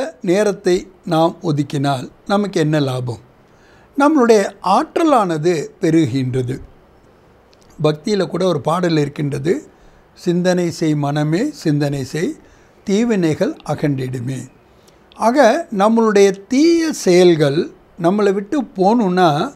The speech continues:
நாம சிந்திக்க கற்றுக்கொள்ள வேண்டும். நாம எதையாவது நினச்சிக்கிட்டு தான் இருக்கோம், சிந்திச்சுக்கிட்டு தான் இருக்கோம். அதை நாம நம்மளுடைய பழைய பழக்க வழக்கங்களுடைய ஆதாரத்துல,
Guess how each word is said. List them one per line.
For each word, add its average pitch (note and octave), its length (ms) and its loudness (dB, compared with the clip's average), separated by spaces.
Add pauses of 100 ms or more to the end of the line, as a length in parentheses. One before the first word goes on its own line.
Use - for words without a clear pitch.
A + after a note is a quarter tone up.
(320)
நாம G3 400 2
சிந்திக்க B3+ 760 0
கற்றுக்கொள்ள D3+ 640 -4
வேண்டும். B2 440 -8 (1700)
நாம D#3 480 -2 (580)
எதையாவது E3+ 680 0
நினச்சிக்கிட்டு G#3 480 0
தான் A3 160 4
இருக்கோம், F#3 360 0 (320)
சிந்திச்சுக்கிட்டு F#3 520 -2
தான் G#3 140 2
இருக்கோம். D#3+ 320 -4 (560)
அதை G3+ 240 4 (360)
நாம G#3 380 -2
நம்மளுடைய F3+ 540 0
பழைய C#4+ 480 2
பழக்க B3 540 2
வழக்கங்களுடைய G3+ 840 2
ஆதாரத்துல, E3 640 2